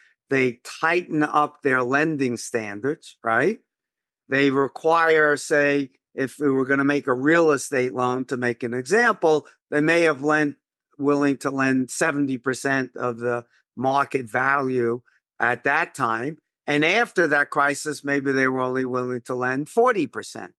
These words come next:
So the risk just went way down. And what happens to spreads?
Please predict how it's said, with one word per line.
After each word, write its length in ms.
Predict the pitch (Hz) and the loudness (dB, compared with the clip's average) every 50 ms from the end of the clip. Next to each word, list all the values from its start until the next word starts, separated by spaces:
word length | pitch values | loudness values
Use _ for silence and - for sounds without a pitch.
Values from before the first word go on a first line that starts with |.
| _ _ _ _ _ _ _ _ - | _ _ _ _ _ _ _ _ -6
So 160 | - 160 165 | -2 0 2
the 140 | 165 196 202 | 2 2 2
risk 420 | 214 240 254 269 233 - - - | 4 2 2 2 0 -2 -6 -2
just 340 | - 175 165 160 151 - - | 0 0 0 0 0 -4 -6
went 360 | 156 151 147 143 143 - - | -2 0 0 0 -2 -6 -4
way 340 | 147 143 147 151 151 151 139 | 0 2 2 2 2 0 -2
down. 600 | 123 117 135 135 135 127 110 101 104 123 156 160 _ _ _ _ _ _ - | -2 -2 -2 0 0 -2 -4 -6 -10 -12 -14 -16 _ _ _ _ _ _ -6
And 180 | - 147 156 165 | -4 -2 0 2
what 220 | 202 233 254 - | 2 2 0 0
happens 580 | - - 196 208 220 - 220 196 190 - - - | -2 -2 -2 -2 -2 -4 -4 -6 -6 -6 -6 -4
to 180 | - 175 165 151 | -2 -2 -2 -2
spreads? 920 | - - - - _ - 190 220 254 247 202 147 120 110 - - - | -4 -10 -12 -8 _ 2 2 4 4 4 2 0 -4 -12 -16 -16 -16